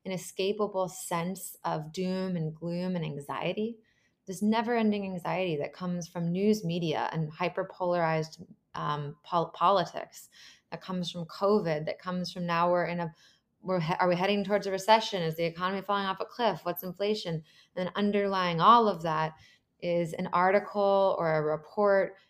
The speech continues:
every other day that the, the planet's screwed and, you know, we didn't fix it fast enough. And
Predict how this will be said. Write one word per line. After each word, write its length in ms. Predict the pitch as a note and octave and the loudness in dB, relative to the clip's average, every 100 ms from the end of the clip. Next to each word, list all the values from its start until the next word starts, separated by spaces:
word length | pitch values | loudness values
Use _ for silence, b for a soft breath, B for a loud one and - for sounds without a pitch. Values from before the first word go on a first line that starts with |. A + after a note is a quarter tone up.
| b - | b -2
every 300 | G3+ G#3 A3+ | 0 4 4
other 240 | F#3+ F3 | 4 2
day 640 | E3 F3+ G#3+ G3+ F3 E3+ - | 2 4 4 4 0 -4 -4
that 160 | E3 D#3+ | -6 -6
the, 80 | - - | -12 -12
the 100 | E3 | -12
planet's 560 | - G#3 G3 D#3+ - - _ | -2 0 0 -2 -8 -20 _
screwed 640 | - - G3+ G#3+ F3+ D#3 D#3 | -14 -8 4 6 6 2 -2
and, 320 | D#3 D3+ C#3+ b b b b | -4 -6 -12 b b b b
you 80 | F#3 | -2
know, 120 | E3+ | 0
we 80 | F3 | 2
didn't 220 | G3 G3 | 2 0
fix 260 | G3 A3 A3 | -2 -2 -2
it 100 | G3+ | 0
fast 380 | F3+ E3 D#3+ F3 | 2 2 0 -4
enough. 420 | D#3+ D3+ D3+ - - | -2 -2 -6 -14 -8
And 380 | E3+ D#3+ D#3+ | -4 -2 -4